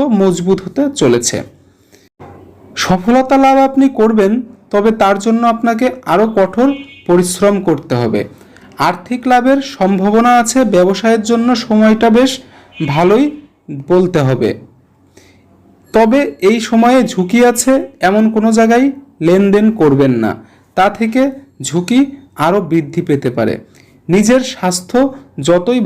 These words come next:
ভালো থাকুক, তারপরও স্বাস্থ্যের যত্ন নিন। শুভ দিক থেকে চার নম্বরে থাকা রাশি হলো বৃষ রাশি। অনেক দিন ধরেই বৃষ রাশির কোনো খোঁজ খবর পাওয়া যাচ্ছে না, তাই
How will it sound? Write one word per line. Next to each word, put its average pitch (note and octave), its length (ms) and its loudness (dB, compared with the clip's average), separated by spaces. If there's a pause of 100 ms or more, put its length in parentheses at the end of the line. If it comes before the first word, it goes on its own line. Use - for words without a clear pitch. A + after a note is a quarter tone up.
ভালো F#3 200 2
থাকুক, G3+ 380 0 (140)
তারপরও F#3 480 0
স্বাস্থ্যের A3 540 -4 (400)
যত্ন D#3+ 440 0
নিন। A2 200 2 (1600)
শুভ A3 280 2 (120)
দিক C4+ 160 0 (100)
থেকে C4+ 260 0 (280)
চার G3+ 220 0
নম্বরে A3 360 2
থাকা A3+ 280 -4
রাশি G#3 340 0
হলো A#3 180 2 (420)
বৃষ G#3 240 0 (160)
রাশি। A#2+ 280 -2 (640)
অনেক A#3+ 320 2
দিন B3+ 200 4
ধরেই C4 300 4 (400)
বৃষ G3+ 260 -2
রাশির A#3 400 2
কোনো A#3 240 0 (360)
খোঁজ G#3 300 0
খবর G#3 320 0 (400)
পাওয়া E3 220 4
যাচ্ছে C3+ 380 -4
না, G#2+ 140 -4 (640)
তাই G#3+ 160 4